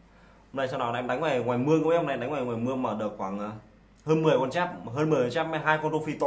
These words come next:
cực kỳ to luôn. Đấy, trước khi làm video các bác xem thì sau cái video này em sẽ làm cái video đấy. Hôm nay câu lục bao nhiêu sẽ làm video đấy cho bác xem, rất là nhiều cá mà câu rất là sướng này. Em vừa đi câu về,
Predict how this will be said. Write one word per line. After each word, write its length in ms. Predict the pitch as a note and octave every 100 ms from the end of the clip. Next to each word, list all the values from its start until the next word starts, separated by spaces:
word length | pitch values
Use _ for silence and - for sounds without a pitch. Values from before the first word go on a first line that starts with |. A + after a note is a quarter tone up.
| C3+ -
cực 160 | A#2+
kỳ 120 | C3
to 220 | B2+ C#3 C#3
luôn. 180 | C#3+ A#2 - - - -
Đấy, 220 | B2+ E3 - -
trước 140 | A#3 A3+
khi 80 | D#3+
làm 200 | C#3 B2
video 240 | C#3+ C#3+
các 40 |
bác 100 | D#3
xem 180 | D#3+ C3+ A2 - -
thì 180 | A#2 G#2
sau 220 | D3 D3
cái 80 | D#3
video 260 | D#3 C#3+
này 160 | C3+ G2+
em 120 | G#2+ A#2
sẽ 120 | C#3+
làm 120 | B2+
cái 100 | A#2+
video 320 | C3+ C3 A#2+
đấy. 180 | B2 A#2+ - - _ _ _ _ _ _ -
Hôm 120 | C3
nay 100 | B2+ C#3+
câu 80 |
lục 180 | C#3+ A2+
bao 100 | D3
nhiêu 140 | D3+ A#2+ - -
sẽ 140 | -
làm 180 | D3 A#2
video 260 | A#2+ A#2+ A#2
đấy 100 | C3+
cho 80 | C#3
bác 140 | D3
xem, 340 | D3 A#2 G2+ - -
rất 100 | G#3+
là 340 | A#3+ G3+ E3+
nhiều 240 | C3 C3 -
cá 160 | A#2+ A#2+
mà 120 | C3 -
câu 120 | B2+
rất 80 | F3+
là 80 | F3
sướng 180 | A#2+ C3+
này. 160 | A2+ F#2+ - - - - _
Em 140 | C3
vừa 100 | B2
đi 80 | A#2+ C3+
câu 140 | C#3
về, 220 | C3 A2+